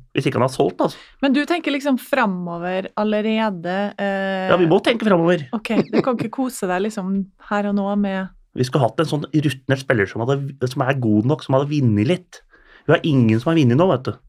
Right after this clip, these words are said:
Speaker 2: Nei. Nei, det, vi er ikke gode på det.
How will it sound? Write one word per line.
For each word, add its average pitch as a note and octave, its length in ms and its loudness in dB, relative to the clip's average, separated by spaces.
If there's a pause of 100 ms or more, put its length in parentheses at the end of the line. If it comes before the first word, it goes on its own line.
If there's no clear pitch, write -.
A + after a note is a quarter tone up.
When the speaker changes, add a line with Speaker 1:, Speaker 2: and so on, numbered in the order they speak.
(120)
Speaker 2:
Nei. A3 180 -2 (580)
Nei, B3+ 160 0
det, A#3+ 420 -4 (280)
vi A#3 60 -6
er A3+ 40 -4
ikke A#3 160 -4
gode A3 220 -2
på F#3 60 -2
det. E3+ 120 -4